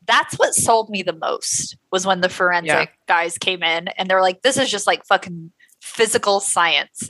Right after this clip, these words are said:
Speaker 1: And it wasn't, and it was stuff that you can understand, you know? They're like, "This
Speaker 2: Yeah.
Speaker 1: is how blood spurts from this area."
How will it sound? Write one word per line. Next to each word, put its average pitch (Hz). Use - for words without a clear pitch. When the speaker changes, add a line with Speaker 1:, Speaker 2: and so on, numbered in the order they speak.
Speaker 1:
And 185
it 175
wasn't, 208
and 190
it -
was 208
stuff 269
that 240
you 208
can 196
understand, 170
you 196
know? 196
They're 196
like, 180
"This 208
Speaker 2:
Yeah. 160
Speaker 1:
is 196
how 220
blood 180
spurts -
from 185
this 180
area." 185